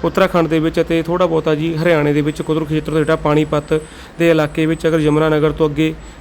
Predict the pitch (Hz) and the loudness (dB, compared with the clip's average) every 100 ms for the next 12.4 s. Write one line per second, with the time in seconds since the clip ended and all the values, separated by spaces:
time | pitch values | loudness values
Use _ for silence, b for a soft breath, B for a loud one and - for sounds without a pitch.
0 | - 170 170 - 170 160 165 175 175 156 | -2 2 2 0 0 2 2 2 0 0
1 | 151 - 165 151 131 151 151 143 139 143 | -2 -2 -2 -2 -2 0 0 0 0 -2
2 | 143 156 160 151 135 135 139 147 147 175 | 0 0 0 -2 -2 -2 -2 -4 -4 -4
3 | 165 165 175 151 147 147 156 151 - - | -2 -2 0 2 4 2 0 -4 -18 -18
4 | - 165 160 151 156 160 170 175 185 175 | -6 2 4 4 0 0 0 0 -2 -2
5 | 156 143 139 160 160 151 147 143 127 143 | 0 0 -2 -2 -2 -2 -2 -4 -4 -2
6 | 160 165 156 156 170 180 170 170 151 156 | 0 0 0 2 2 2 2 2 0 -2
7 | 165 160 160 151 156 175 - - 156 143 | 0 0 0 0 0 -2 -10 -4 0 0
8 | 143 143 - 151 151 156 160 156 143 139 | -2 -6 0 2 4 2 2 0 0 -2
9 | 151 156 143 135 139 143 160 170 B B | -4 -2 -2 -2 -4 0 0 -2 B B
10 | B 175 185 160 151 180 196 156 170 175 | B 0 2 4 4 4 2 2 -4 -4
11 | 165 151 151 147 151 147 147 143 143 165 | -2 0 0 0 -2 0 0 2 2 2
12 | 151 165 143 135 | 4 4 2 -2